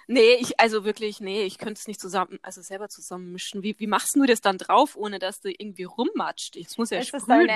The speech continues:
Speaker 2: Er-, ist das dein Ernst? Du nimmst einfach ein Glas und einen Deckel. In den Deckel haust du mit dem Nagel ein paar Löcher rein, dann ist es wie bei Babypuder und dann machst du es wie Babypuder auf den Kopf.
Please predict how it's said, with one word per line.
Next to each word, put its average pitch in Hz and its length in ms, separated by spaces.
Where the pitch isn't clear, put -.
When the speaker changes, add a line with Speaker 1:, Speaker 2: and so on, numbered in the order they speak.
Speaker 2:
Er-, 220 220
ist - 180
das 262 140
dein 220 160
Ernst? 233 380
Du 247 80
nimmst 247 300
einfach 233 340
ein 208 120
Glas 214 540
und 233 220
einen 226 120
Deckel. 240 300
In 226 120
den 220 140
Deckel 240 360
haust 262 240
du 311 40
mit 240 180
dem 403 80
Nagel 254 300
ein 226 100
paar 226 180
Löcher 233 340
rein, 208 200
dann 220 140
ist 247 140
es 269 120
wie 277 80
bei 208 140
Babypuder 247 760
und 220 60
dann 220 120
machst 220 240
du 285 40
es 226 120
wie 254 80
Babypuder 226 560
auf 311 80
den 226 80
Kopf. - 300